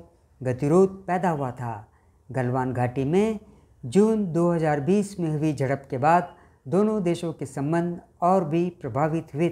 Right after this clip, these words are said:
थे। सामरिक दृष्टि से दोनों सेनाओं ने महत्वपूर्ण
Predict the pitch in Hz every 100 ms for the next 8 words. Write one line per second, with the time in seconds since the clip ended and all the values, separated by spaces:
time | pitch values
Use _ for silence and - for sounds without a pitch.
0 | 170 123 107 - _ _ _ _ - 165
1 | 175 180 190 190 175 - 190 180 160 123
2 | - - _ - 131 202 214 208 170 156
3 | 165 160 151 131 113 - _ _ 131 135
4 | 131 135 - 202